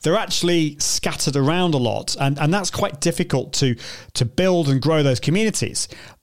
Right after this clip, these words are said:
But I tell you what, they're not just on Facebook. They're not just on Facebook. And I don't wanna just rely on Facebook Live. This is why multi-streaming can be a really good thing to do. Not always. It shouldn't, you know, don't just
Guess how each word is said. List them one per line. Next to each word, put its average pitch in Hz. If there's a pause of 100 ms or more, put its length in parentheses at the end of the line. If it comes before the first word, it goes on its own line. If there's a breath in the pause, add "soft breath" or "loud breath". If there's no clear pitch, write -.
(100)
But 202 (200)
I 165
tell 285
you 233
what, 202
they're 147
not 185
just -
on 190
Facebook. - (240 loud breath)
They're 139
not 160
just 160
on 135
Facebook. 127
And 139
I 147
don't 190
wanna 185
just 170
rely 151
on 123
Facebook 117
Live. 139
This -
is 254
why 226 (580 loud breath)
multi-streaming 139 (280)
can 254
be 123 (280 loud breath)
a 131
really 131
good 123
thing 113
to -
do. 107
Not 233
always. 175
It 151
shouldn't, 196
you 185
know, 151
don't 180
just 165